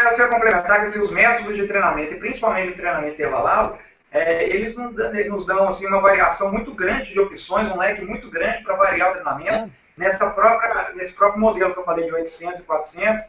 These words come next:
Speaker 1: Nós podemos fazer assim, ó, dois tiros de oitocentos, um de quatrocentos. Dois tiros de oitocentos,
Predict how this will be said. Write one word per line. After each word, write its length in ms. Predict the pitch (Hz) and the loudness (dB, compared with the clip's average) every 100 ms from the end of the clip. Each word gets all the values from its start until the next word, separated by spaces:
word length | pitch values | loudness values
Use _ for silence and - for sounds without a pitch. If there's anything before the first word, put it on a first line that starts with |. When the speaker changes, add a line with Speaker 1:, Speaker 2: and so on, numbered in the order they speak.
| _ _ _ | _ _ _
Speaker 1:
Nós 120 | 165 | -2
podemos 260 | 175 202 220 | 2 4 4
fazer 180 | 208 196 | 2 2
assim, 200 | - 190 | 2 2
ó, 240 | - - - _ _ | 2 0 -8 _ _
dois 360 | 170 233 233 226 | 2 4 4 2
tiros 240 | 240 233 | -2 2
de 60 | 220 | 6
oitocentos, 720 | 220 202 - 220 240 233 - | 4 4 0 2 2 0 -8
um 160 | 233 233 | -4 -4
de 120 | 214 | 2
quatrocentos. 720 | 214 208 - 185 - - - - | 4 2 0 -4 -6 -8 -20 2
Dois 260 | 220 226 - | 4 4 2
tiros 200 | 233 214 | -4 0
de 60 | |
oitocentos, 500 | 208 208 220 233 233 | 0 0 0 0 0